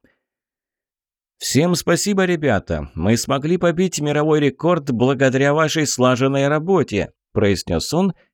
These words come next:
когда действительно закончилась битва с боссом, которая как раз к нашему появлению была почти завершена. И в то же время, насколько я понял, наступил самый тяжелый момент для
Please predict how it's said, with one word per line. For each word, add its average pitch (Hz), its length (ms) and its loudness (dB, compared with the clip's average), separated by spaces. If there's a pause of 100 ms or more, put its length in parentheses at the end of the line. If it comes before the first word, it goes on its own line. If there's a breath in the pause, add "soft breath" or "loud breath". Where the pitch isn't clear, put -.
(120)
когда 147 320 2
действительно 165 640 -4
закончилась 113 800 0
битва 92 500 0
с 78 160 -6
боссом, 123 540 0
которая 113 580 -2
как - 240 -4
раз 98 220 2
к - 100 -12
нашему 92 460 0
появлению 113 760 0 (220 soft breath)
была 101 500 2
почти 101 500 -4
завершена. 92 800 0 (440 soft breath)
И 107 180 4
в 90 100 -4
то 104 240 0
же 85 160 -2
время, 98 320 -2
насколько 85 560 -2
я 85 160 2
понял, 85 460 0
наступил 117 560 -4
самый 202 400 -4
тяжелый 120 480 0
момент 110 440 2
для 92 160 0